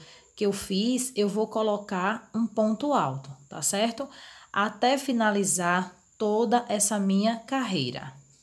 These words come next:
Pronto, pessoal, terminei, né? Mais uma carreira com pontos alto. Agora eu vou trabalhar a minha última carreira com pontos baixos, tá certo?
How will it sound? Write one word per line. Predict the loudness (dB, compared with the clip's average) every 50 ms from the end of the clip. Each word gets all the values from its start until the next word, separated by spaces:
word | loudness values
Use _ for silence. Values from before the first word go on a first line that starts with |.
| _ _ _ _
Pronto, | -16 -12
pessoal, | -8 -6 -4 -2 0 2 4 4 4 4
terminei, | 4 2 2 4 4 4 4 4 4 4 4 4 4
né? | 2 2 2
Mais | 2 2 2 2 2
uma | 2 0 0 0
carreira | 0 -2 0 0 0 0 0
com | -2 -2 -2 -4 -2
pontos | -2 -4 -4 -4 -6 -4 -2 0 2 4
alto. | 4 4 4 4 2 -2 -6 -6 -6 -6 -8 -10 -18 -20 -20 -20 -20 -20 -12 _ 2
Agora | 2 2 2 2 2 4 6 6 8 8 6
eu | 4
vou | 2 0
trabalhar | 0 2 4 4 4 4 2 2 2
a | 2
minha | 2 2 2 2 2 2
última | 2 0 0 0 0 0 0 0 0 0
carreira | 0 0 0 0 0 2 2 2 2 2 0
com | 0 -2 -2 -2
pontos | 0 0 0 0 0 -2 -4 -2
baixos, | 0 0 2 2 0 0 0 -2 -2 -4 -6 -12 _ _ _
tá | -8 -4 -2
certo? | -2 0 0 0 -2 -2 -4 -6 -6 -6